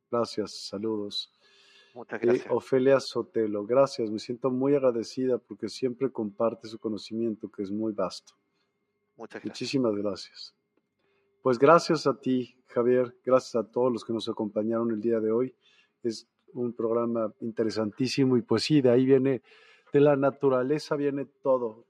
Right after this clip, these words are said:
Speaker 1: desde la, la medicina y el alimento. No hay nada que no venga de la naturaleza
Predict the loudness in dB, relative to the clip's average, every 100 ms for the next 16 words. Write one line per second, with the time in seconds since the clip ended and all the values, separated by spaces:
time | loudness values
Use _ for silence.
0 | _ -8 -4 -4 -4 -6 -6 -6 -8 -10
1 | -8 -6 -6 -6 -8 -4 0 0 0 -2
2 | -4 -6 -6 -6 -8 -14 -20 _ _ _
3 | -12 -8 -6 -4 -4 -4 -8 -8 -6 -4
4 | -4 -4 -6 -8 -10 -8 -4 -4 -2 -4